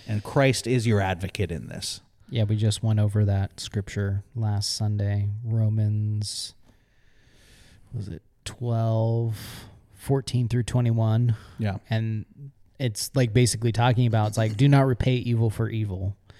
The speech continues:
Speaker 2: Um, conquer evil with good. Uh, vengeance is mine, says the Lord's." So
Speaker 1: Right.
Speaker 2: just those basic things. And sometimes that's really tough.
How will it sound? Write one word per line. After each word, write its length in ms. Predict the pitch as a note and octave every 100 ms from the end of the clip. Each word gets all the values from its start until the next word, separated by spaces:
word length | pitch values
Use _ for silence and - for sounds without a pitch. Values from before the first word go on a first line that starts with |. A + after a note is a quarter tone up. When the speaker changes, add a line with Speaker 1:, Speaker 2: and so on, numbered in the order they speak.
| - - _ _ -
Speaker 2:
Um, 380 | G#2+ G#2 G#2+ G#2+ -
conquer 760 | - C3+ C#3+ C#3+ C#3+ C3+ B2+ -
evil 400 | B2 B2 A#2 A#2
with 260 | A2 G#2+ -
good. 480 | G#2+ G#2 G#2 A2 G#2+ _ _ _ _ _ _ _ -
Uh, 420 | G#2+ G#2 G2+ G#2 G2
vengeance 560 | A#2+ G#2 C3 B2+ C3 A#2+
is 120 | A#2+
mine, 380 | A2+ G#2+ G#2+ G#2+
says 260 | - G2+ G2
the 100 | G2+
Lord's." 640 | - - - A#2 - - - - -
So 540 | A#2 B2+ B2 A2+ A2 G#2 -
Speaker 1:
Right. 200 | - - - - -
Speaker 2:
just 400 | - G3+ - - - -
those 320 | C#3+ C3+ D#3+
basic 400 | A#2 C#3 D3+ E3
things. 420 | - B2+ D#3+ B2 A2
And 140 | A2
sometimes 400 | B2 D3 F3+ F3+
that's 200 | A#2 C#3
really 180 | C3+ B2+
tough. 540 | G#2+ B2 A#2+ G2+ -